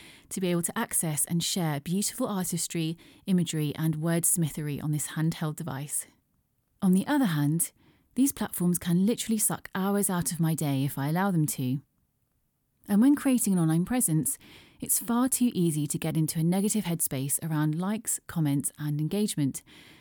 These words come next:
particularly when we compare ourselves to other more seemingly successful individuals. But there are definitely some ways to keep the balance between community building and descending into the digital spiral of doom, as I like to call it. Did you know that Facebook and Instagram have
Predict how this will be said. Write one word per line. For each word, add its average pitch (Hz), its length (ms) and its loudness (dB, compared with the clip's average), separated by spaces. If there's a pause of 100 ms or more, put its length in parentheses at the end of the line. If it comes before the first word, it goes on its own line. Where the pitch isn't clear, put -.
(140)
particularly 233 540 0
when 175 140 4
we 165 80 4
compare 214 360 -2
ourselves 139 500 -2
to - 140 -10
other 170 160 0
more 156 180 2
seemingly 190 560 2
successful - 640 -4
individuals. 156 840 -2 (1160)
But 202 100 -6
there 233 120 2
are 240 60 2
definitely 285 400 2
some 247 220 6
ways 156 320 2
to - 80 -6
keep - 200 -6
the 220 60 -6
balance 151 500 0
between 160 440 0
community 247 420 4
building 143 460 -4 (420)
and 180 100 2
descending 226 480 6
into 185 220 2
the 165 80 2
digital 214 400 -2
spiral 151 400 0
of 147 140 -6
doom, 156 300 0
as - 100 -4
I - 80 -4
like 151 240 -2
to - 100 -8
call 151 220 -2
it. - 240 -10 (1300)
Did 254 180 0
you 302 100 6
know 294 200 6
that 247 120 -2
Facebook 208 540 -2
and - 120 2
Instagram 147 600 0
have 151 320 -2